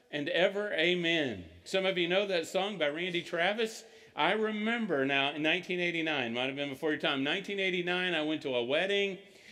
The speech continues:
and I remember that this song was in the wedding. I'd never heard a country song in a wedding before, but I remember how beautiful it was. And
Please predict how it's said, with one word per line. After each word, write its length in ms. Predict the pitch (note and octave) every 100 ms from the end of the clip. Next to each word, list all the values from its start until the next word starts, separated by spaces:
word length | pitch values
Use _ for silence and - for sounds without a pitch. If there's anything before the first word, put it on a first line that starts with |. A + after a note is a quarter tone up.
| -
and 140 | D#3
I 80 | D#3
remember 560 | E3 D#3 D#3 F3+ F#3 E3
that 200 | C3 C3+
this 220 | E3+ F3
song 420 | - E3 E3+ E3+
was 160 | C#3 E3
in 100 | C#3
the 80 |
wedding. 440 | A#2+ C#3 D#3 D#3+ C#3+
I'd 180 | B2+ C3+
never 200 | C3+ C3
heard 200 | C#3+ C3+
a 60 |
country 400 | A2 D3 C3+ D3+
song 360 | C#3 D3+ C#3+ C#3+
in 100 | A2
a 40 |
wedding 460 | G#2+ C3 D3+ D#3 D3
before, 580 | B2 - D3 D#3+ D#3+ D3+
but 140 | C3
I 40 |
remember 280 | B2 C3+ B2+
how 100 | A#2
beautiful 460 | A2 D#3 E3+ D#3+ D3
it 60 |
was. 400 | D3 C#3+ D3 D3 - - - - - -
And 360 | D#3 D#3+ E3